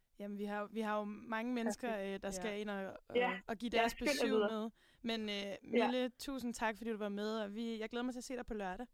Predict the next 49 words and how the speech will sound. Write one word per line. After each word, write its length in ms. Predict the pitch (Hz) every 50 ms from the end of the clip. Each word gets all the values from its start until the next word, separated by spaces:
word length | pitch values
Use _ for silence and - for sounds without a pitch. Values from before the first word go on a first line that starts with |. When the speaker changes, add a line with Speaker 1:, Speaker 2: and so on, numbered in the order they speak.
| - -
Speaker 1:
<laughs> 600 | 247 220 - - - - 302 277 - - 311 - _
Speaker 2:
Ja, 240 | 240 247 240 233 240
vi 140 | 240 254 240 -
ses 220 | - 254 269 269
om 100 | 302 285 247
lidt. 180 | 226 240 269 - - _
Speaker 1:
Ja, 140 | 226 202 196
vi 100 | 202 196
gør. 240 | - 190 190 - 202 208 _ _ -
<laughs> 720 | 277 233 214 - 220 208 - 285 262 - - - - -
Speaker 2:
Vi 60 | 320 320
ses. 340 | - 339 311 320 320 - -
Speaker 1:
Hej, 160 | 285 277 294
hej. 420 | 277 277 262 254 254 254 254 269 262 - _ _ _ _ _ _ _ _ _ _ _ -
Speaker 2:
Hej. 520 | 285 294 330 330 320 320 320 311 311 320 - _ _ _ _ _ _ _ _ _ _ - 427 427 427 427 - _ _ - 427 427 427 427 - _ _ - 427 427 427 427 - _ _ _ _ _ _ _ _ _ _
Speaker 3:
Det 80 | - 202
var 40 | 185 131
også 220 | - - - -
bare 160 | - - 180 175
så 120 | - 190
rigtigt, 400 | 190 202 208 - _ - 190 -
det 100 | 196 196
hun 120 | 202 202
siger, 340 | 196 - - 233 233 247 269 294
ikke? 120 | 311 294 _ _ _ _ - - - - - - -
Speaker 1:
Altså, 200 | 233 196 214 220
det 140 | 214 233 -
tror 180 | - - 247
jeg 180 | 226 208 202 190
virkelig, 360 | 208 202 202 196 - 214 208
hun 140 | 185 196 185
Speaker 3:
Ja. 100 | 180 180
Speaker 1:
har, 400 | 180 175 175 175 185 175 180 170 - _ _ _
det 100 | 262 247
tror 140 | - 269 262
jeg 120 | 233 220
virkelig, 280 | 214 220 220 220 214 202
hun 120 | 196 196 185
har 80 | 185 175
ret 160 | 180 185 180
i, 140 | 185 180 175
Speaker 3:
Ja. 200 | 180 190 180 170 180
Speaker 1:
faktisk. 460 | 170 180 - 190 180 175 - - _ _ _ _ _ _
Speaker 3:
Men 120 | 208 202 196
det 60 | 208
er 40 | 202
jo 80 | 196
også 160 | 190 190 - -
bare 220 | 220 202 190 175